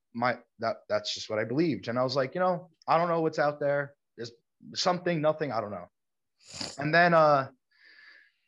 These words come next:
what more and more recent, and then, like, six, seven years ago, like, Marlene, like, she comes from a very, uh, religious background, like Christianity.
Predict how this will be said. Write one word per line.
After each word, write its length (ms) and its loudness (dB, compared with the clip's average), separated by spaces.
what 240 4
more 240 6
and 160 4
more 240 6
recent, 420 -2
and 100 2
then, 80 4
like, 120 2
six, 220 -4
seven 180 -2
years 220 -4
ago, 200 2
like, 200 2
Marlene, 540 -4
like, 180 -4
she 220 -2
comes 240 0
from 160 -2
a 80 -4
very, 600 -2
uh, 300 -4
religious 420 -4
background, 640 -2
like 140 -14
Christianity. 720 -6